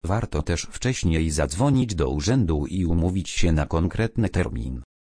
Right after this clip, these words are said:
Zgodnie z ustawą o języku migowym osoby głuche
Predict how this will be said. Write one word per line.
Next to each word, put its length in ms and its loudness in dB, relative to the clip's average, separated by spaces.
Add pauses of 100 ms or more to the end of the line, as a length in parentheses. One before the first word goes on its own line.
(140)
Zgodnie 540 4
z 100 -4
ustawą 640 0
o 300 2
języku 580 0
migowym 540 2
osoby 500 0
głuche 540 -4